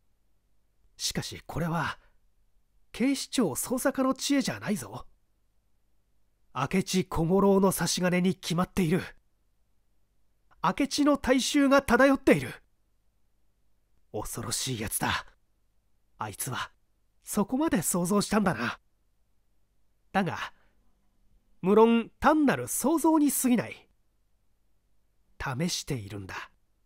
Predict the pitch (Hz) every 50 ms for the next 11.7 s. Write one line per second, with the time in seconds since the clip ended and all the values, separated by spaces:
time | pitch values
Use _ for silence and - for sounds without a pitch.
0 | _ _ _ _ _ _ _ _ _ _ _ _ _ _ _ _ _ _ _ _
1 | _ _ _ - 160 170 190 196 175 - - - 226 202 190 170 165 160 156 156
2 | 156 170 160 - - - 220 - - - 170 160 196 202 - - 147 147 - -
3 | - _ _ _ _ - 160 175 202 196 208 208 - - 202 165 160 151 170 214
4 | 208 190 185 165 151 147 151 143 - - 220 202 202 202 196 196 156 123 110 -
5 | - _ _ _ _ _ _ _ _ _ _ _ _ _ _ _ _ _ _ _
6 | _ _ _ _ _ _ _ _ _ - - 123 123 - - - - 165 - -
7 | - - - - _ _ _ _ _ _ _ _ _ _ _ _ _ _ _ _
8 | 180 147 131 - 226 240 247 247 254 269 208 - - - - - - _ _ _
9 | _ _ _ _ _ _ _ _ _ _ _ _ _ _ _ _ _ _ _ _
10 | _ _ _ _ _ _ - 123 151 156 - - 175 165 123 113 - - - 202
11 | - 165 165 147 107 113 120 123 143 120 92 - -